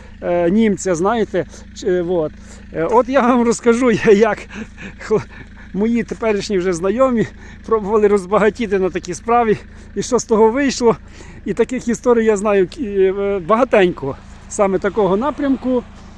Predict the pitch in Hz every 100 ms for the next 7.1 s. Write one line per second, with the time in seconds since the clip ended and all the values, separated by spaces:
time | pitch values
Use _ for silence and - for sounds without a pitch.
0 | - - - 156 208 233 196 196 165 185
1 | 262 254 233 196 - - 175 240 214 -
2 | 175 160 247 233 208 147 135 196 - 185
3 | 185 147 190 175 165 180 202 254 220 208
4 | - - - - 156 165 233 240 208 190
5 | 247 226 220 185 - - - - - -
6 | - - - - - - 190 233 - 202